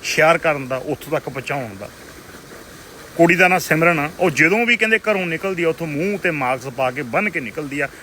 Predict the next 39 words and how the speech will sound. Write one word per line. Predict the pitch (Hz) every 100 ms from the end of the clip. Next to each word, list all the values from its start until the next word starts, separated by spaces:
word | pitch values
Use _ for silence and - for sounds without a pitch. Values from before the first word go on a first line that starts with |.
| -
ਬਰੈਂਪਟਨ | 127 214 277 233 254
ਦੇ | 196
ਵਿੱਚੋਂ। | 139 - 107 - - - - - - - - - - - -
ਮੇਰੇ | 175 202
ਭਰਾ | 208 208
ਜਿਹੜੇ | 170 165 214
ਵੀ | 214
ਉਹਦੇ | 202
ਨਾਲ | 214
ਕੋਈ | 185 190 -
ਪੰਜਾਬੀ | 180 160 165
ਕੰਮ | 165 156 147
ਕਰਦਾ | 156 139
ਹੋਊ | 165 139
ਨਾ, | 143 151 - - - -
ਇੰਨੀ | 175 190
ਕੁ | 214
ਵੀਡੀਓ | 185 185 208
ਵਾਇਰਲ | 190 185 196
ਕਰੋ | 175 165 175 175 - - - - - -
ਵੀ | 156 233 -
ਉਹ | 202 240 254
ਬੰਦਾ | 190 190 208
ਜਿਹੜਾ | 202 233
ਅੱਜ | 220 -
ਟੱਕਰਾਂ | 196 - 214 208
ਮਾਰਦਾ | 196 180 180
ਕੰਧਾਂ | 180 180 202
ਦੇ | 190
ਵਿੱਚ, | 165 151 156
ਜਿਹੜਾ | 143 196 220
ਰੋਂਦਾ | 165 175 180 196 180
ਗਾ, | 165
ਮੇਰੇ | 160 165
ਕੋਲੇ | 170
ਫੋਨ | 147 175 196
ਕਰਕੇ | 202 190 165 170
ਰੋਇਆ | 151 143 135
ਗਾ, | 123